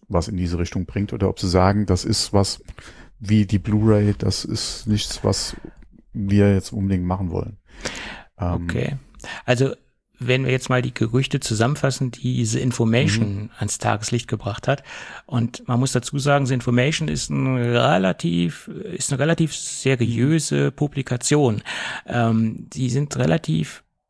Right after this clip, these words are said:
Speaker 2: gut unterwegs, was den Track Record beanlangt. Sie haben relativ gute Kontakte auch direkt in die Apple-Welt hinein, direkt zu Mitarbeitern hinein. Also die sind in der letzten Zeit durch sehr, sehr gute,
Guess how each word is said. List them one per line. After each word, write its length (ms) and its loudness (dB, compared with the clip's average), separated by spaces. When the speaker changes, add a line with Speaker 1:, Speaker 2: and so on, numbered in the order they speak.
Speaker 2:
gut 220 0
unterwegs, 440 0
was 100 -4
den 160 -2
Track 240 0
Record 400 0
beanlangt. 480 0
Sie 140 -2
haben 320 -2
relativ 500 -2
gute 220 -2
Kontakte 640 -2
auch 80 0
direkt 480 0
in 160 2
die 160 0
Apple-Welt 460 0
hinein, 340 2
direkt 300 -2
zu 100 -2
Mitarbeitern 560 0
hinein. 480 2
Also 280 2
die 240 0
sind 240 0
in 80 -4
der 80 0
letzten 300 -2
Zeit 260 -2
durch 200 -2
sehr, 300 2
sehr 140 0
gute, 440 -2